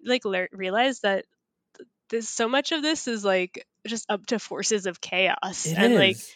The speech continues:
Speaker 1: you just put a paper into the world, you just put an idea out there 'cause you think it's a good idea. And, you know, maybe someone picks it up, maybe they don't, maybe they pick up, like, you know, something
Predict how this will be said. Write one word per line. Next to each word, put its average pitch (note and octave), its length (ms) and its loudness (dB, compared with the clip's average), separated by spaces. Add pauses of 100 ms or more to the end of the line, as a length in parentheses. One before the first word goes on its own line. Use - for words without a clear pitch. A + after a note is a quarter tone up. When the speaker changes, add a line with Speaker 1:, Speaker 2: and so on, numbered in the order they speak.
(160)
Speaker 1:
you A#3+ 100 -2
just C4 180 -4
put D4+ 140 6
a F4+ 80 4
paper C#4+ 300 2
into D#4 180 -2
the D#4 100 2
world, D#4+ 360 2
you G#3+ 100 -2
just G3 200 -10
put C#4 160 0
an D4 60 2
idea A#3+ 320 6
out C4+ 80 0
there D4+ 200 0
'cause A3 120 -2
you G3 80 -6
think C4 160 -2
it's C#4 140 -6
a A#3+ 60 -2
good A3 140 0
idea. G3 480 -2 (380)
And, G#3 460 2
you A3+ 120 -2
know, G#3+ 100 -2
maybe G#3+ 280 -4
someone B3 280 -2
picks - 240 -4
it F#3+ 80 0
up, G3 220 2
maybe G#3+ 220 -2
they C4 140 -4
don't, G3+ 320 -2
maybe A#3 220 0
they B3 120 0
pick B3 220 -4
up, A3+ 180 0
like, G3 260 0 (300)
you A3+ 100 -4
know, G#3 260 2 (140)
something B3 580 -4